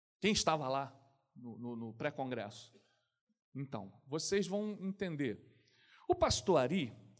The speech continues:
ele, ele destacou a ausência dos homens nessa geração como aqueles que Deus quer contar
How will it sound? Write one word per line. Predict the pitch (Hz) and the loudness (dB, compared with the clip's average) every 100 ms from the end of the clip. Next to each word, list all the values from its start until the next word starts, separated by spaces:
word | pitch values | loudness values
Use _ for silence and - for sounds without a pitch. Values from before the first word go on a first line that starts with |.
| _ - - | _ -20 -8
ele, | 233 247 247 - - - 165 _ | -4 -4 -4 -8 -16 -20 -20 _
ele | 233 247 | -2 -2
destacou | 220 - - 208 - 196 170 | 2 2 0 -4 2 4 6
a | 180 | 4
ausência | 175 135 196 220 - 147 | 2 0 0 0 -2 -4
dos | 127 160 127 | -4 -2 0
homens | 170 151 113 - - - _ _ _ _ _ _ _ _ _ _ _ _ _ _ _ - | 2 0 -2 -6 -12 -16 _ _ _ _ _ _ _ _ _ _ _ _ _ _ _ -2
nessa | 190 240 - | 0 2 2
geração | 175 196 175 - 202 190 123 - - _ _ _ _ _ _ _ _ _ | 2 2 0 0 0 -2 -4 -10 -20 _ _ _ _ _ _ _ _ _
como | - 247 254 247 233 185 - - - _ _ _ _ _ _ _ _ _ _ _ _ - | 4 4 6 4 4 4 0 -8 -18 _ _ _ _ _ _ _ _ _ _ _ _ -12
aqueles | 208 277 277 269 - - - - _ _ | -4 0 2 2 0 0 -2 -8 _ _
que | - | -8
Deus | 190 214 240 220 - - - - | 0 4 4 4 -4 -4 -4 -2
quer | 269 - | -2 0
contar | 214 180 170 185 196 - | -2 -2 2 4 4 0